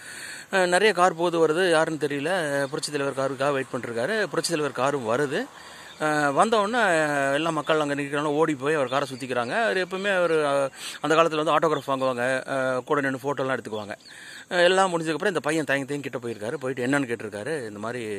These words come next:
ஆ, "எனக்கு வந்து கல்யாணங்க, அது உங்க தலைமையில தான் நடக்கணும்னு சொல்லிட்டு நான் ரொம்ப, ரொம்ப நாள் ஆசைப்பட்டுட்டு இருக்கேன். ஆ, எனக்கு வந்து தயவு செஞ்சு நீங்க தான் என் கல்யாணத்தை நடத்தி கொடுக்கணும்" அப்படின்ட்டு இருக்காரு. "அப்படியா?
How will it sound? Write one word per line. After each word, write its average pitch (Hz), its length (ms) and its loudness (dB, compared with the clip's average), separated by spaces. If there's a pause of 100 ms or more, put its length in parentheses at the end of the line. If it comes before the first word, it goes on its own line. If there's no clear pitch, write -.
(680)
ஆ, 104 420 -4
"எனக்கு 107 300 -6
வந்து 117 200 -4
கல்யாணங்க, 113 500 -4
அது 95 140 -8
உங்க 101 240 -8
தலைமையில 107 200 -6
தான் 110 160 -6
நடக்கணும்னு 101 320 -8
சொல்லிட்டு 95 280 -12
நான் 95 120 -12
ரொம்ப, 92 540 -10
ரொம்ப 95 160 -12
நாள் 101 100 -6
ஆசைப்பட்டுட்டு 98 400 -10
இருக்கேன். 98 280 -10 (520)
ஆ, 101 340 -6
எனக்கு 101 340 -8
வந்து 101 260 -4
தயவு 98 260 -8
செஞ்சு 104 120 -10
நீங்க 98 200 -10
தான் 98 160 -8
என் 92 60 -10
கல்யாணத்தை 95 380 -12
நடத்தி - 180 -18
கொடுக்கணும்" 90 520 -16
அப்படின்ட்டு 90 260 -16
இருக்காரு. - 220 -18 (600)
"அப்படியா? 104 440 -6